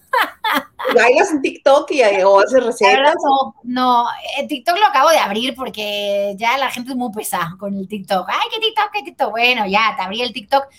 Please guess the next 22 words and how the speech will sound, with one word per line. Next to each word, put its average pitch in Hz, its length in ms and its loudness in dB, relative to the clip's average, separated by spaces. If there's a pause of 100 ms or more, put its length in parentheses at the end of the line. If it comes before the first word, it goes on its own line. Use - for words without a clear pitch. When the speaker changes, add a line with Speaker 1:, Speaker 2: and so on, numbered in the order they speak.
(320)
Speaker 1:
Pero 254 240 2
no, 285 380 6
pues 233 120 -4
nada, 247 180 0 (140)
en 262 220 0
TikTok 302 260 -6
solo 294 240 2
comparto 254 400 -4
cosas 233 280 -6
de 220 120 -8
tarot 196 280 -6
terapéutico. 185 760 -10 (140)
Entonces, 202 500 -6
Speaker 2:
Ok. 185 280 2 (640)
Speaker 1:
no 254 200 2
bailo, 254 480 2
no, 220 280 -2
no 262 160 -2
nada 247 400 0
todavía, 254 440 2
porque 302 200 -6
todavía 320 240 4